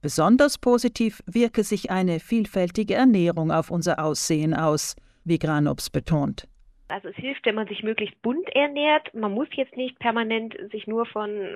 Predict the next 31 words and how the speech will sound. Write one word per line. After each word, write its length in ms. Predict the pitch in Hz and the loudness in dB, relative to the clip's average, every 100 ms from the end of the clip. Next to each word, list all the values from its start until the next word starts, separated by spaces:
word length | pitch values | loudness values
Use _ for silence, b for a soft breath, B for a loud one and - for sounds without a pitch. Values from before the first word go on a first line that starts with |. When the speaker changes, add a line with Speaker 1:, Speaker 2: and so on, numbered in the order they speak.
| - - 202 | -12 -14 -6
Speaker 2:
Weizenkeimgras 840 | 196 - 226 233 214 208 202 - | -6 -6 -6 -2 0 2 0 0
oder 160 | 202 | -2
ähnlichen 320 | - 208 220 190 | 0 -2 -6 -8
Dingen 200 | 220 214 | -8 -6
ernähren, 420 | 202 196 202 208 | -2 0 0 0
aber 360 | - 202 196 202 B B B B B | 0 2 2 2 B B B B B
eine 160 | 202 202 | -2 0
abwechslungsreiche 840 | 233 - 254 247 240 - 214 226 | 0 -2 -6 -6 -10 -4 -4 -4
Ernährung 560 | - 208 220 226 220 220 | -8 -6 -6 -4 -6 -8
mit 180 | 202 - | -16 -12
möglichst 340 | 202 208 - | -12 -12 -16
viel 360 | - 220 208 202 | -8 -4 -2 -2
Obst, 340 | - - - | -4 -8 -10
Gemüse, 720 | 208 208 240 233 226 214 202 - | -8 -6 -4 -2 -2 0 -2 -4
äh, 220 | 190 196 190 | -6 -6 -8
hochwertigen 460 | 196 208 - 185 | -8 -8 -8 -14
Zutaten 640 | - - 220 202 190 185 - - | -16 -8 -4 -4 -4 -10 -10 -8
versorgt 380 | 185 180 202 | -4 -2 -2
einen 120 | 185 175 | -6 -4
eigentlich 360 | 170 - - | -4 -6 -12
mit 160 | 180 - | -8 -4
allen 260 | 170 180 | -4 -4
Vitaminen, 560 | 175 - 180 180 180 175 | -10 -10 -8 -8 -8 -10
die 120 | 175 | -10
man 140 | 175 170 | -10 -8
so 80 | 170 | -6
braucht. 300 | - 180 - | 2 2 0
Insofern 500 | - 180 180 190 175 - - | -12 -6 0 0 -2 -8 -4
kann 160 | 185 202 | 0 2
man 160 | 220 | 2
durchaus 560 | 180 220 214 - 196 233 | 0 -2 0 0 0 0